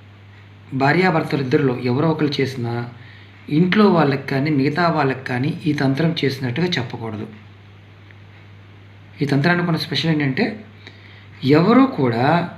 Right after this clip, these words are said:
ఒకళ్ళ భ-, భర్త కానీ భార్య కానీ చేశారనుకోండి, ఇది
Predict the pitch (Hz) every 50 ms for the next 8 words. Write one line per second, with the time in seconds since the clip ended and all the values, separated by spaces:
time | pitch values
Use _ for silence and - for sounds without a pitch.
0 | - - - - - - - - - - - - - - - - - - - -
1 | 156 139 - 165 160 170 165 - 143 151 151 156 - - 151 151 143 - - 220
2 | 208 - 156 139 139 175 202 165 135 131 131 135 135 139 143 147 151 147 - 143
3 | 135 - 139 123 123 120 - - 123 117 - - - - - - - - - -
4 | - - - - - - - - - - - - 208 180 185 170 170 170 175 170
5 | -